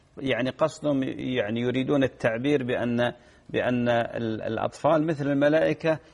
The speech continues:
ليس عليهم خطيئة وليس عليهم ذنب، و-، وهكذا هذا المعنى. يعني هذا مما يتسامح به، وإن كان الأفضل ترك مثل هذا الكلام. مراد من الجزائر يسأل، يقول: "بالنسبة لخاتم الزواج،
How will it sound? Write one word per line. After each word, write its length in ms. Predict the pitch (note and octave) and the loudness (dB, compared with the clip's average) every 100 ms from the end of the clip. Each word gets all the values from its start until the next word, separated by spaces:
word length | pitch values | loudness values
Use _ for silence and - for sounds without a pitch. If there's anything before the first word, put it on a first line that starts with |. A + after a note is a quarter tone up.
| - | -6
ليس 280 | D#3+ E3 - | -2 0 2
عليهم 300 | C#3 D3 C3+ | 2 2 0
خطيئة 440 | B2 B2+ C3+ G#2+ | -2 -2 0 0
وليس 380 | F#2 A#2 D3 - | 2 2 2 2
عليهم 380 | B2 C3 B2 A#2 | 0 2 0 2
ذنب، 260 | A#2+ G#2 D2 - _ _ - | 2 0 -4 -18 _ _ -16
و-، 60 | - | -6
وهكذا 680 | A2+ G#2+ G#2+ C3+ E3+ - C#3 | -4 -4 -2 -2 -2 0 0
هذا 220 | F3 G3 | 0 2
المعنى. 480 | C#3 A#2+ F2+ G#2 D3 - - - G4+ | 2 2 0 -4 -8 -12 -20 -4 -2
يعني 160 | D4 | 0
هذا 260 | A#3+ A3+ G#3 | 0 2 2
مما 220 | D#3+ D3+ | 0 0
يتسامح 640 | C3+ C3 - A2+ A2+ G2+ | 0 -2 -4 -2 -2 -4
به، 200 | A2+ C4 | -4 -2
وإن 200 | D#4 C#4 | 0 0
كان 340 | C#4 E3 D#3+ D3 - - - | 0 0 0 -2 -8 -20 -12
الأفضل 480 | - C#3+ D3 C3 C3 | -6 -2 -2 0 -2
ترك 300 | A2 C#3 B2+ | 0 0 0
مثل 220 | B2+ A2+ | -4 -2
هذا 360 | A2+ A2 G2 - | 0 0 0 0
الكلام. 480 | C#3+ - G#2 D2 G#1+ - _ _ _ _ _ _ _ _ _ _ - - - - - | -2 0 -2 -2 -8 -18 _ _ _ _ _ _ _ _ _ _ -20 -20 -20 -16 -2
مراد 280 | C#3 F3 | 2 2
من 140 | D#3 C3+ | 2 -2
الجزائر 480 | A#2 A#2 A#2 C#3 A2+ | -2 -2 -2 -2 -2
يسأل، 360 | C#3 - A#2 | -4 -4 -4
يقول: 240 | A2 - A2 | -4 -4 -4
"بالنسبة 400 | A2 C3 - A#2 | -2 -4 -4 -6
لخاتم 480 | G#2+ C3 A#2 G#2+ | -4 -2 -4 -4
الزواج، 460 | G#2 F#2+ G#2 G#2+ E2+ | -6 -2 0 0 0